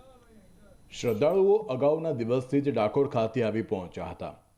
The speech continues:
અને આ મંગળા આરતીના દર્શનની તેઓ રાહ જોતા હતા. જે ઈચ્છા છેવટે પૂર્ણ થતા લાખો ભક્તોએ રાજાધિરાજના દરબારમાં શીશ ઝુકાવીને ધન્યતા અનુભવી હતી. જિલ્લા વહીવટીતંત્ર, પોલીસ તંત્ર અને મંદિર કમિટી સતત ખડે પગે રહીને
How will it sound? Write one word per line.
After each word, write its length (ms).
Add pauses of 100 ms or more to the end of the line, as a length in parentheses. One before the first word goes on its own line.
અને 140
આ 100
મંગળા 260
આરતીના 480
દર્શનની 520
તેઓ 240
રાહ 240
જોતા 300
હતા. 260 (460)
જે 140
ઈચ્છા 340
છેવટે 460
પૂર્ણ 260
થતા 340
લાખો 400
ભક્તોએ 500 (340)
રાજાધિરાજના 920
દરબારમાં 760
શીશ 380
ઝુકાવીને 640
ધન્યતા 480
અનુભવી 400
હતી. 280 (760)
જિલ્લા 300
વહીવટીતંત્ર, 720
પોલીસ 420
તંત્ર 320
અને 140
મંદિર 440
કમિટી 440
સતત 460
ખડે 180
પગે 320
રહીને 420